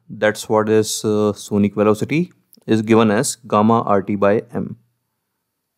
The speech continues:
And here, to put the value of gamma, we need this information, whether the gas is monoatomic or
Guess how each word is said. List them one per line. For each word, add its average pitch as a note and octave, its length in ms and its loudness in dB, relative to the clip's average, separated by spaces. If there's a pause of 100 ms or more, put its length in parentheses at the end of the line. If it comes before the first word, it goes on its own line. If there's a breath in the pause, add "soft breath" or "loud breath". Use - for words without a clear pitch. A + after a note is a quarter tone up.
(840)
And A2+ 260 2
here, D#3 380 4
to - 380 -8
put B2+ 220 0
the B2 100 4
value A#2 240 4
of G#2+ 260 0
gamma, B2+ 400 2
we B2+ 180 0
need A2 220 2
this G#2 160 0
information, G2+ 560 0
whether G#2+ 220 2
the G2+ 100 -4
gas G2 300 -4
is C#3+ 160 -4
monoatomic G2+ 600 2
or A2+ 240 -2